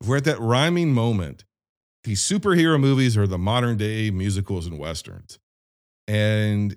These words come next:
at a certain point, they're gonna fade. They're not gonna be, they're gonna exist, but they're not gonna be as plentiful. Or maybe we just wanna say I P movies. At a certain point,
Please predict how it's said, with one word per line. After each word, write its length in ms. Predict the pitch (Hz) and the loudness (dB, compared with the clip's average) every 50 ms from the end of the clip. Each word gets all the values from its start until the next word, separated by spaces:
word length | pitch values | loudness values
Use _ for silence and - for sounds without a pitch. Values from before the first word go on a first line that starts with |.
| - - | -8 -8
at 80 | 123 | -6
a 60 | 113 101 | -6 -6
certain 380 | 98 - - 196 214 190 165 | -4 0 0 2 2 0 -2
point, 640 | - - - 185 175 147 113 104 104 101 - - _ _ _ _ _ _ _ _ | -6 -6 -4 -2 0 0 0 0 0 -2 -6 -10 _ _ _ _ _ _ _ _
they're 480 | - 98 95 113 113 117 117 120 117 | -14 -8 -4 -2 0 2 2 2 0
gonna 260 | 113 104 117 123 131 117 | 0 0 0 0 0 0
fade. 520 | - - 143 120 110 101 80 73 69 98 | 0 0 0 0 0 0 -2 -6 -10 -14
They're 180 | 80 87 92 95 | -10 -8 -6 -4
not 180 | 107 117 113 | -4 -4 -4
gonna 160 | 127 127 120 | -4 -2 -2
be, 240 | 110 104 123 120 120 | -2 -2 -2 0 0
they're 120 | 117 113 110 | -2 -2 -2
gonna 160 | 131 170 190 | 0 2 2
exist, 500 | 185 151 131 131 190 190 165 131 - - | 2 4 4 4 4 4 2 -2 -6 -8
but 80 | 110 | -8
they're 140 | 98 101 95 | -6 -6 -6
not 180 | 101 113 127 127 | -6 -6 -8 -8
gonna 180 | 131 127 123 | -8 -6 -4
be 160 | 113 120 123 117 | -2 -2 0 0
as 120 | 101 95 | -2 -4
plentiful. 640 | - - 127 131 131 127 107 - 123 120 120 113 - _ _ _ _ _ _ _ _ - | -4 -2 0 0 0 0 0 -2 -4 -4 -4 -6 -8 _ _ _ _ _ _ _ _ -4
Or 140 | 113 123 | -2 0
maybe 240 | 143 190 226 240 220 196 190 | 2 2 2 2 2 2 2
we 160 | 185 175 160 | 2 2 0
just 160 | 151 139 - | 0 -2 -2
wanna 80 | 160 139 | -4 -4
say 200 | 123 - 139 127 - | -2 -2 -2 -4 -2
I 200 | 113 127 127 123 | -4 -4 -4 -4
P 280 | 104 - - 120 107 101 | -4 -4 -4 0 0 2
movies. 560 | 95 82 71 69 65 55 57 - - - - _ _ _ _ _ _ _ _ _ _ _ _ _ - | 0 0 -2 -6 -10 -14 -16 -16 -18 -18 -20 _ _ _ _ _ _ _ _ _ _ _ _ _ -8
At 60 | 101 | -6
a 60 | 104 | -4
certain 340 | 98 - 175 185 180 185 165 | -2 0 0 0 0 0 -4
point, 640 | - - - 196 190 160 127 110 110 104 - - | -6 -2 0 2 2 4 2 2 0 -2 -6 -12